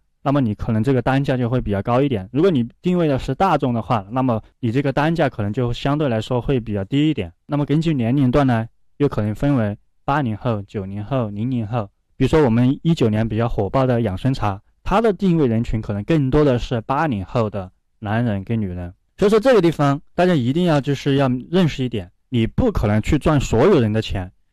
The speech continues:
你赚的钱一定是你的目标群体的钱。而且这个人群定位，我们可以通过抖音的这个电脑版，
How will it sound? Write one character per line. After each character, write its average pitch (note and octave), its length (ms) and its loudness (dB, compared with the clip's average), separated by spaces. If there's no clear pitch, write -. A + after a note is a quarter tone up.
你 A#2+ 180 -2
赚 A3+ 240 4
的 D3 120 4
钱 A2 340 0
一 A#2 160 0
定 G#3 140 2
是 - 180 -2
你 A2 140 0
的 G#2+ 80 -4
目 E3+ 200 4
标 C3 200 2
群 A2+ 260 -6
体 - 160 -6
的 G#2 160 -4
钱。 F#2 260 -6
而 A3 120 4
且 A3 80 6
这 G#3+ 100 4
个 F#3+ 100 6
人 C3 200 2
群 C3+ 200 -2
定 C3+ 200 2
位， A2+ 200 -2
我 B2+ 120 0
们 D3+ 160 0
可 - 220 -4
以 C3 100 2
通 D3+ 360 -2
过 C#3+ 220 2
抖 G2 300 -2
音 C3 300 -2
的 A#2 220 0
这 B2+ 180 -2
个 G2+ 380 -2
电 F3+ 180 2
脑 A#2 140 0
版， F#2 220 -8